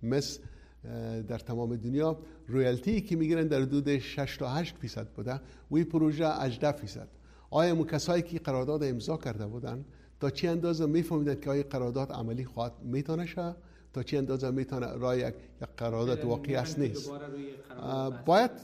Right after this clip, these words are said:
Speaker 1: اه، اه، قرارداد او موضوعاتش صح-، صحبت می‌شد.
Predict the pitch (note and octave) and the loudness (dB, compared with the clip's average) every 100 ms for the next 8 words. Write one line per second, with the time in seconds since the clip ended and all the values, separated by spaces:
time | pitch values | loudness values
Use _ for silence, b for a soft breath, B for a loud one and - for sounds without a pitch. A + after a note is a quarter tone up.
0 | F3+ E3 D#3+ D#3 D3 - - C#3+ C3+ C3 | 2 4 6 4 2 -4 -4 -2 0 2
1 | C3 C3 B2+ B2+ - B2+ A#2+ B2 E3 D#3+ | 2 2 2 -2 -2 -2 0 2 2 2
2 | D3 D#3 D3 C#3+ B2+ C3 C#3 C#3+ B2 - | 0 0 0 2 0 2 0 0 -6 -6
3 | B2+ B2 - A#2 B2 - G#2+ - G#2 | -6 -6 -6 -4 -4 -4 -10 -8 -6